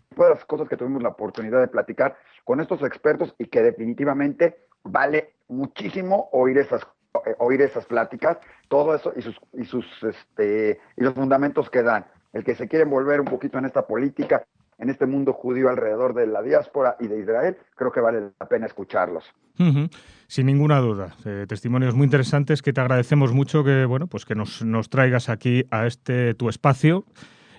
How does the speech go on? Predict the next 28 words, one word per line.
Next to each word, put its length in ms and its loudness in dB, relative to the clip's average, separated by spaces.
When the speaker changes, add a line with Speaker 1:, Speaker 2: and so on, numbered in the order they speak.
Speaker 2:
eh, 720 0
desde 260 -2
México 360 -2
con 160 0
Diario 260 2
Judío 440 2
y 80 -2
que, 160 -2
por 140 -8
supuesto, 840 -2
recomendamos 760 0
a 200 -4
nuestros 460 -6
oyentes, 580 -2
eh, 260 -6
como 160 -8
siempre, 320 0
que, 300 -8
que 100 -8
acudan 400 2
eso, 220 -8
a 60 -16
vuestra 280 -16
página, 400 -2
diario 240 -8
judío 420 -4
punto 300 -4
com, 240 -2